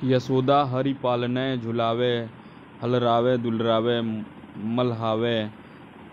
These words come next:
जोई सोई कुछ गावे। इस अवतरण में कौन सा रस है? वात्सल्य रस।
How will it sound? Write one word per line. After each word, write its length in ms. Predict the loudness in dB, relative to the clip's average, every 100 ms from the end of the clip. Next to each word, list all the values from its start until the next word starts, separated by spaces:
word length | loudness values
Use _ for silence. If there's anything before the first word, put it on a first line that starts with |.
| -10 0
जोई 340 | 4 6 4
सोई 460 | 2 2 2 2 0
कुछ 400 | -2 -4 -6 -12
गावे। 640 | -4 0 2 2 0 -2 -10 -20 -20 -6 0
इस 240 | 0 -2
अवतरण 460 | -2 -2 0 2 2
में 160 | 0
कौन 260 | 0 0 2
सा 140 | 2
रस 300 | 2 2 -4
है? 180 | -8 -8 -12 -18 -18 -18 -18 -18 -12
वात्सल्य 680 | -2 0 0 0 0 2 2
रस। 500 | 0 -2 -6 -14 -16